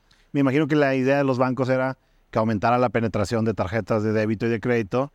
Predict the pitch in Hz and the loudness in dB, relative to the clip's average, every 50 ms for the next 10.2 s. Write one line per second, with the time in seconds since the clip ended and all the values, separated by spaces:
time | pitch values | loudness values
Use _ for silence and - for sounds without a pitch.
0 | _ _ _ _ _ _ _ _ _ _ _ - - - 113 107 107 107 101 101 | _ _ _ _ _ _ _ _ _ _ _ -12 -6 -2 0 0 0 0 -4 -8
1 | - - _ _ - 113 104 110 101 - 107 - 117 107 95 107 123 127 127 127 | -12 -16 _ _ -2 0 0 0 0 -2 -2 -2 -2 -2 0 0 0 0 0 0
2 | 131 131 131 131 131 131 131 127 123 123 123 123 123 110 - 143 131 127 113 113 | 0 -2 -2 0 0 0 0 0 2 2 2 2 2 0 0 0 0 0 0 0
3 | 113 113 113 107 120 117 117 113 110 120 117 - 123 95 - - 117 107 - 117 | 0 0 0 0 0 -2 0 -2 -2 -2 -2 -4 -4 -4 -2 -2 -2 0 -2 -4
4 | 104 117 107 120 117 113 113 113 117 101 117 107 95 127 120 123 127 127 131 131 | -4 -2 -2 -2 0 0 0 -2 -2 -4 -4 -2 -2 -2 0 2 2 2 2 2
5 | 135 135 - - _ _ _ _ _ _ _ _ - 120 - - 127 123 110 95 | 2 0 -2 -8 _ _ _ _ _ _ _ _ -6 -4 -2 0 0 0 2 2
6 | 120 113 110 110 113 98 101 101 110 127 139 - 135 135 139 135 123 143 135 - | 2 0 2 0 -2 -4 -2 -2 0 -2 0 -2 0 0 0 2 2 0 0 0
7 | 135 117 117 120 120 123 135 160 170 - _ _ _ _ _ _ _ _ _ _ | 0 0 2 2 2 0 -2 -4 -8 -14 _ _ _ _ _ _ _ _ _ _
8 | _ _ _ - - - _ _ _ _ _ _ _ _ - - - 123 120 110 | _ _ _ -20 -20 -20 _ _ _ _ _ _ _ _ -20 -6 -2 0 0 0
9 | 104 - 120 107 95 - 95 95 92 110 107 - 113 104 - 143 127 113 98 90 | 0 0 0 -2 0 0 -2 0 0 0 0 0 -2 -2 0 0 0 0 -2 -2
10 | 90 113 160 196 | -4 -4 -4 -6